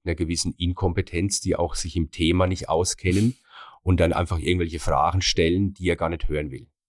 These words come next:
Also das ist zum Beispiel so ein Thema. Er hätte auch anders dann auftreten können, ne?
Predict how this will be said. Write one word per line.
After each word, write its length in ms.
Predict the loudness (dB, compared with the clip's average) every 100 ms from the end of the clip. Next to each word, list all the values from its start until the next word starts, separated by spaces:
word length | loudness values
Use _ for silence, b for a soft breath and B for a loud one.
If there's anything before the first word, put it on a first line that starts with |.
| _
Also 220 | 0 0
das 200 | 0 -2
ist 140 | -2 -2
zum 160 | 0
Beispiel 500 | 0 0 -2 -4 -6 -8
so 180 | -6
ein 180 | -6 -6 _ -4
Thema. 320 | -2 0 -4 -10 -6
Er 160 | 0 2
hätte 220 | 4 2
auch 100 | 2
anders 300 | -2 -2 0
dann 200 | -2 -2 _ _
auftreten 680 | 0 0 -2 -4 -2 -2 -6
können, 280 | -6 -4 -2
ne? 220 | -2 -4